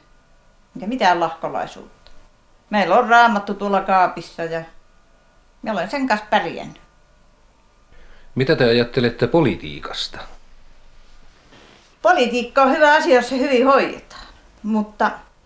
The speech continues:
Speaker 1: minusta tuntuu, että joskus politiikkaa ei, niinku, hoideta politiikan vuoksi, vaan sen vuoksi, että pääsee korkeammalle, taikka päästään korkeammalle pallille ja hyville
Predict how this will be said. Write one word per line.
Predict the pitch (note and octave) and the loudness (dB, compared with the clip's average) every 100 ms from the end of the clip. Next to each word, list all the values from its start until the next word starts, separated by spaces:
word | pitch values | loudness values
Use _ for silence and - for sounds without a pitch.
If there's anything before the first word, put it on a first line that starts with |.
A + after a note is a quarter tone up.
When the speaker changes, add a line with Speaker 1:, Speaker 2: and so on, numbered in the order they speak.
| _ _ _ | _ _ _
Speaker 1:
minusta | B3 C#4 - B3+ | -4 -2 -2 -2
tuntuu, | C4+ B3+ B3+ | 0 0 0
että | B3 C4 | 0 0
joskus | B3+ C4 - G#3+ G#3 - - _ _ _ _ _ _ _ | 2 0 -4 -8 -8 -14 -20 _ _ _ _ _ _ _
politiikkaa | - D4 F3+ F3 E3+ - F#3+ | 0 2 2 -4 -6 -4 0
ei, | F#3 | 0
niinku, | G3+ G3+ G3 | 0 -2 -2
hoideta | G#3+ G#3 G#3 G#3+ | 0 0 0 2
politiikan | C4 A#3 F3+ F3 F3+ | 2 2 0 -2 -2
vuoksi, | F3+ F#3 G3 | -2 -6 -4
vaan | G3 G3 | -2 -2
sen | A3 F#3+ | -4 -4
vuoksi, | F3+ F3 F3+ | -6 -6 -10
että | - F#3 - - _ _ _ _ - - - - - - - - - - - | -8 -8 -10 -20 _ _ _ _ -20 -20 -20 -20 -20 -20 -20 -20 -20 -20 -4
pääsee | A3+ G#3 G#3 G#3 | 0 2 0 -2
korkeammalle, | G#3 B3 - E3+ D#3+ E3 E3 | 2 0 0 -4 -4 -4 -6
taikka | E3+ F#3 | -6 -4
päästään | F3+ G3+ F#3 - F#3+ F#3 | 0 0 0 -2 -2 0
korkeammalle | G#3 G#3 - D#3+ D#3 D#3+ | -2 -4 -6 -6 -6 -6
pallille | D#3 F#3 D#3+ D3 D3 C#3 - _ _ _ _ _ _ _ _ _ _ _ A3 | -2 -2 -2 -10 -12 -12 -16 _ _ _ _ _ _ _ _ _ _ _ -10
ja | E3+ D#3 | -8 -8
hyville | D#3 F3 E3+ D#3+ D3 D3 | -10 -10 -8 -8 -10 -12